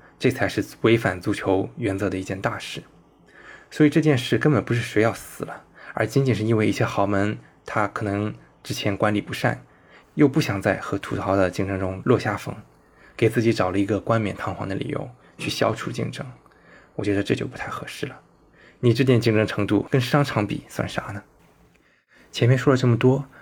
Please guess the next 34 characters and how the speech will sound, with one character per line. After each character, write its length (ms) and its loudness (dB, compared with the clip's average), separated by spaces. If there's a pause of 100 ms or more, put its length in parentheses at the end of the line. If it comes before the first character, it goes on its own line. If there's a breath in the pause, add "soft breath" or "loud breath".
(120 loud breath)
我 120 0
不 80 -4
知 80 0
道 220 4
朋 180 0
友 80 6
们 160 4
有 120 4
没 100 4
有 240 4
真 160 4
正 100 6
体 140 0
会 100 0
到 120 4
我 100 2
想 140 -4
说 180 -4
什 100 -12
么。 140 -12 (1080 loud breath)
你 80 2
说 120 6
足 160 6
球 240 4
和 140 2
普 140 -2
通 140 6
生 220 4
意 80 2
差 220 0
异 100 4
这 140 4
么 100 6
大， 240 -6